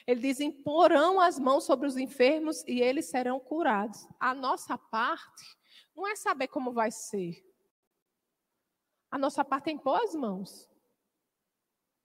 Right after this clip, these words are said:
Agora, muita gente, muitas vezes a gente fica tímido.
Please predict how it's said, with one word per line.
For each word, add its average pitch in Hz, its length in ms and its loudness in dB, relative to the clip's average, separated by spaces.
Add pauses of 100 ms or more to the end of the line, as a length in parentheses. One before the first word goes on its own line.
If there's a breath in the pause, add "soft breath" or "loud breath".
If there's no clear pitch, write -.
(3000 soft breath)
Agora, 254 160 -4
muita 294 260 -4
gente, 320 220 -4 (160)
muitas 262 440 -4
vezes 262 160 -4
a 294 40 0
gente 277 220 -8
fica 294 200 -10
tímido. 285 600 -10